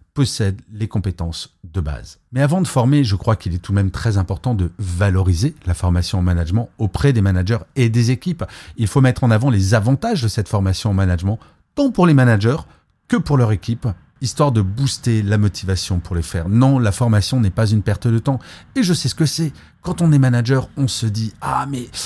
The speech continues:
je vais perdre du temps en faisant cela. Il y a tellement de choses à faire en ce moment, très concrètement, que m'arrêter pendant deux, trois ou quatre jours pour me former,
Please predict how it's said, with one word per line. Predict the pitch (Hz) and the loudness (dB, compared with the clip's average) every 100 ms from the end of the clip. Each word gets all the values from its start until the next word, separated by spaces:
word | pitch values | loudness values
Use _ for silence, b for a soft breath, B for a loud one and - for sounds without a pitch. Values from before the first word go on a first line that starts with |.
| B B | B B
je | 110 101 | -2 0
vais | 113 | 0
perdre | - 120 110 | 0 -2 -2
du | 95 98 | -4 -6
temps | - - 147 127 - _ | -8 -2 0 0 -4 _
en | 98 | -8
faisant | - 98 98 | -4 -2 -2
cela. | - 101 90 - | -2 -2 -4 -4
Il | 110 | -2
y | 110 | 0
a | 113 | 0
tellement | - 175 160 151 143 | -4 -4 0 2 2
de | |
choses | - - 147 123 | 0 0 0 0
à | |
faire | 117 143 135 - - | 0 -2 -2 -4 -4
en | 123 | -4
ce | - 127 | 0 2
moment, | 120 120 117 B B - | 2 2 -2 B B -8
très | - 160 | -2 -2
concrètement, | 139 131 127 110 127 127 B B B - | 0 -2 -2 -2 -4 -4 B B B 0
que | 131 | 2
m'arrêter | 127 117 123 123 | 4 2 0 -2
pendant | 117 117 107 | -2 -2 -2
deux, | 98 127 131 | -2 0 0
trois | - - 123 | -2 -4 -2
ou | 101 - | -2 -2
quatre | 165 139 | -4 -2
jours | 131 139 127 b b _ | 0 0 -2 b b _
pour | 139 | 0
me | 135 | 2
former, | 120 - 101 101 107 | 2 0 0 0 -2